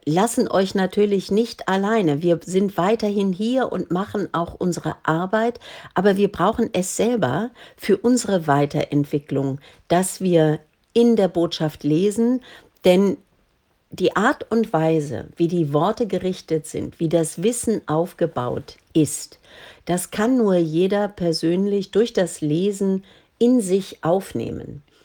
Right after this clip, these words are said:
Und wir können viel im Abendgebet Empfehlungen geben, aber es ist wirklich das Wichtigste überhaupt, dass man sich selber die Zeit nimmt,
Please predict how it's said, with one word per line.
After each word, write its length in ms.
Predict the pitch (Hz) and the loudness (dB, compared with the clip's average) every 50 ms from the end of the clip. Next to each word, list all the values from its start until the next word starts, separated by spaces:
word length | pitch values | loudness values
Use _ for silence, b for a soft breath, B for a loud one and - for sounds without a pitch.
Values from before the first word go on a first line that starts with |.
| b b b b - | b b b b 0
Und 380 | 180 175 180 175 170 160 - - | 2 4 4 4 2 0 -2 -2
wir 140 | 170 165 160 | -2 0 0
können 280 | - 180 165 175 175 | 2 2 2 2 0
viel 260 | - - - 254 285 302 | -2 -2 -2 0 0 0
im 260 | - - 190 190 - | 0 0 -2 -2 -2
Abendgebet 920 | - 151 160 175 202 190 165 - 175 156 - 170 170 165 165 156 - - - | -2 -2 -2 0 0 -2 -2 -2 -4 -4 -2 0 0 2 0 0 -4 -4 -2
Empfehlungen 600 | 143 143 - - 202 214 226 233 226 220 208 190 | -2 -2 0 0 -2 -2 0 0 0 -2 -2 -2
geben, 540 | - 190 190 196 196 190 190 190 196 190 B B B B B B B _ _ _ _ _ | -2 -2 -2 -2 -2 -2 -2 -2 -2 -4 B B B B B B B _ _ _ _ _
aber 540 | - 170 175 190 220 233 233 220 220 220 226 - | -4 -2 -2 0 -2 0 0 0 -2 -2 -4 -4
es 240 | - 185 - - - - | -6 -6 -6 -8 -6 -6
ist 220 | 226 220 - - | -6 -6 -2 -2
wirklich 320 | 196 202 202 226 214 196 | -2 -2 0 -2 -4 -2
das 220 | - 185 165 - - | -2 -4 -4 -4 -4
Wichtigste 520 | 196 202 - - 208 196 - - - 196 | -6 -6 -4 -4 -6 -6 -6 -6 -6 -6
überhaupt, 640 | 175 - 165 170 156 156 156 151 160 160 - - B B B B B | -4 -4 -2 -2 -2 0 0 0 -2 -2 -6 -12 B B B B B
dass 180 | 165 165 160 170 | -6 -4 0 0
man 160 | 165 160 151 | 0 0 2
sich 220 | 156 147 143 - | 0 -2 -4 -4
selber 640 | - - 147 156 175 196 196 208 202 214 220 233 226 b b b b b b b b b b b b b b b b _ _ | -2 0 2 2 2 2 2 0 0 0 0 -2 -4 b b b b b b b b b b b b b b b b _ _
die 140 | - 196 185 | -4 -4 -4
Zeit 480 | - - - 185 180 190 233 226 - - | -4 -4 -2 0 2 2 2 0 0 -2
nimmt, 500 | 220 220 214 214 220 226 220 - - | -2 0 0 0 0 -2 -4 -6 -10